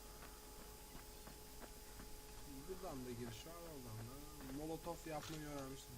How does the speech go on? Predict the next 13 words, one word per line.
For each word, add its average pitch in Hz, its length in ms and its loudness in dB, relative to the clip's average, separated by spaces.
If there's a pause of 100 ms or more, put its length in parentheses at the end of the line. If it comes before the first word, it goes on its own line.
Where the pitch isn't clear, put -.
Bakalım 185 320 4
molotof 147 560 2
yapabiliyor 123 500 2
muyuz? 113 260 4 (800)
Yaparsak 135 460 8 (600)
atar 131 300 4
giderim. 120 400 0 (3750)
Ama 151 160 6
nereden? 117 360 6 (1700)
Craft 143 380 6
yok. 143 180 4 (3250)
Hmm, 196 100 2
molotof. 131 460 4